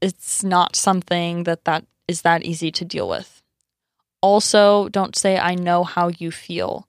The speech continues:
You don't know how that person feels because you're not that person. Even if you've been through a similar situation, you genuinely cannot really say that you know how they feel.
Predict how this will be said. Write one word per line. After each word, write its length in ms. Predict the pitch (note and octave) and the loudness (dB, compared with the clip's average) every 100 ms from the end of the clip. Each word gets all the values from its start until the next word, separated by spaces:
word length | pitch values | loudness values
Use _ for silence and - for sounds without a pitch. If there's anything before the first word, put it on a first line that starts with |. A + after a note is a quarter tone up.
| _ _ _ _ _ _ - | _ _ _ _ _ _ -4
You 140 | G#3 | 0
don't 280 | G#3 G#3+ A#3 | 2 2 2
know 140 | G3 | 0
how 180 | F#3+ F#3+ F#3 | 2 2 4
that 140 | - | 2
person 360 | - F3+ - F3 | 0 -2 -2 -6
feels 320 | - E3+ E3+ | -2 -2 -2
because 260 | E3+ E3+ | -6 -4
you're 80 | F3 | -2
not 240 | E3+ E3 - | 0 0 0
that 180 | E3 | -4
person. 400 | - E3 - - - | -2 -2 -2 -2 -2
Even 240 | F#3+ G3 | -2 0
if 160 | G3 F#3+ | 0 0
you've 180 | G3+ F#3 | -2 0
been 260 | F#3 F3 | 0 0
through 220 | F3+ - F3 | -2 0 0
a 40 | |
similar 380 | F3 F#3 F3 F3 | 0 -2 -2 -2
situation, 800 | - F3+ F3+ E3 D#3+ - F#3 F#3 | -2 -2 0 0 0 0 0 -2
you 100 | F#3 | -4
genuinely 600 | F3 F3+ F3+ F#3 F#3 F3+ | -2 -2 -2 -2 -2 -6
cannot 680 | - - F#3 F3+ E3+ - E3+ | -8 -6 -2 2 2 2 2
really 300 | F3 F3 E3+ | 4 4 2
say 340 | - - E3+ | 2 2 2
that 160 | E3+ E3 | 2 -4
you 240 | F3+ F3+ | -4 -4
know 440 | F3 E3+ E3+ E3+ - | -2 2 4 4 0
how 340 | - F3 E3+ | 0 2 2
they 260 | E3 D#3+ E3 | 0 -4 -6
feel. 580 | - F#3 F3+ A3 C#4+ | -8 0 2 4 2